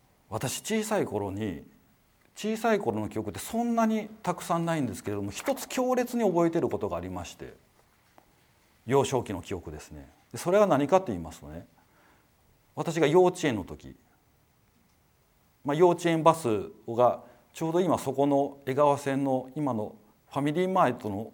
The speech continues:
前ぐらいなんです。あそこが幼稚園バスが通って、あそこに集合するんです。そうすると近くの園児の、あるいは親たちが集まって、で、私もそこで待つんですね。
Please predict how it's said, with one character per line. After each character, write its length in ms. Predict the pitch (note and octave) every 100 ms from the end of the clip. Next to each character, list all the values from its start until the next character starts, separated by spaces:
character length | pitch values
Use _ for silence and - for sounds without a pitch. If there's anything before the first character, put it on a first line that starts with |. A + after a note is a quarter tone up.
| _
前 240 | B2+ C#3 D3
ぐ 100 | F#3
ら 80 | G2
い 40 |
な 60 | -
ん 40 |
で 60 | -
す。 100 | - _ _ -
あ 100 | D#3+
そ 120 | G3
こ 120 | B3
が 200 | B2 E2 - - _
幼 180 | F#2+ A#2+
稚 200 | A2+ -
園 120 | A2+
バ 80 | G#2
ス 100 | -
が 120 | F2+
通 100 | F#2+
っ 60 | E2+
て、 80 | F2+
あ 100 | C#3
そ 80 |
こ 100 | -
に 60 | F3
集 220 | - G2+
合 160 | E2+ D2
す 80 | -
る 60 |
ん 20 |
で 60 | -
す。 100 | - _ _ - -
そ 100 | A#3+
う 40 |
す 60 | B3+
る 80 | C4
と 100 | D3+
近 240 | - D3+
く 120 | A2
の 260 | A2 G#2 - - - - _ _ _
園 180 | C3 A#2+
児 120 | F#2+
の、 240 | F#2+ F#2 - - _ - - _ _ -
あ 100 | G#2
る 60 |
い 40 | E2
は 80 |
親 260 | E2 G#2 F2+
た 100 | -
ち 120 | -
が 140 | A#2 G#2+
集 120 | -
ま 120 | G2+
っ 40 | F2
て、 260 | - G#2 - - _
で、 80 | F#3+
私 280 | B2 - A2
も 60 |
そ 120 | -
こ 100 | C3+
で 80 | D#3+
待 220 | F2 F#2
つ 60 | -
ん 60 | C2+
で 80 |
す 100 | -
ね。 160 | G2+ D#3